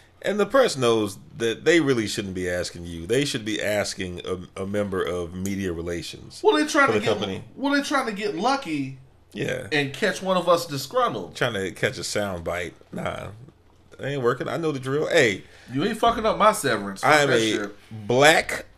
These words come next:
Speaker 1: employed male in America.
Speaker 2: Real talk.
Speaker 1: You ain't getting shit out of me.
Speaker 2: I ain't, I ain't no snitch.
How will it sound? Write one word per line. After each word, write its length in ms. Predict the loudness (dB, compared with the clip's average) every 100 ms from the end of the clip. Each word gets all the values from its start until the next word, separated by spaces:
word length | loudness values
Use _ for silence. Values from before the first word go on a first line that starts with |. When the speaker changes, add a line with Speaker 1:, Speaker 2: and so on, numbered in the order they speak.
| 4
Speaker 1:
employed 680 | 4 4 4 8 8 8 6
male 560 | 8 8 8 4 -2 -10 -12 -2
in 140 | 0
America. 580 | 4 6 6 6 -2 -8 -10 -6
Speaker 2:
Real 200 | -4 -2
talk. 320 | 0 2 4
Speaker 1:
You 100 | 4
ain't 200 | 4 0
getting 220 | -6 -6
shit 260 | -4 0 0
out 120 | 0
of 60 | -4
me. 240 | -10 -12 -18 _ _ _ _ _ _ -8
Speaker 2:
I 200 | -2 -2
ain't, 200 | -2 -6
I 200 | -2 -2
ain't 80 | -2
no 100 | -4
snitch. 500 | -6 -6 -8 -8 -12